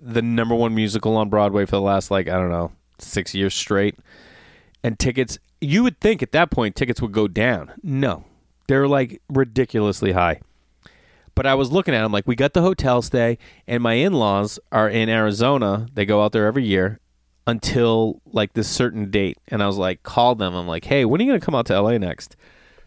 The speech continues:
And, like, "We don't know." And I'm like, "What do you think about coming off Arizona, and then I can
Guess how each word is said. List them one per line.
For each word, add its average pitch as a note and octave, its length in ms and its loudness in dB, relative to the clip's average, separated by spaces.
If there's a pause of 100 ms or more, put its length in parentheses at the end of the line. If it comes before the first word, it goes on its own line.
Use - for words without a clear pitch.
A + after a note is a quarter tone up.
(1600)
And, B2 120 -2
like, A#2 120 0
"We D3+ 100 2
don't F#3+ 120 0
know." F3+ 220 0
And F#2+ 80 -4
I'm G2 100 -2
like, F#2+ 220 -6
"What A2+ 160 0
do D3+ 60 -4
you E3 100 -4
think D3 240 -4
about B2+ 220 0
coming B2 260 -2
off A#2 160 -2
Arizona, G#2+ 640 0
and G#2 160 -4
then G2+ 100 0
I G2+ 120 0
can G#2 240 -10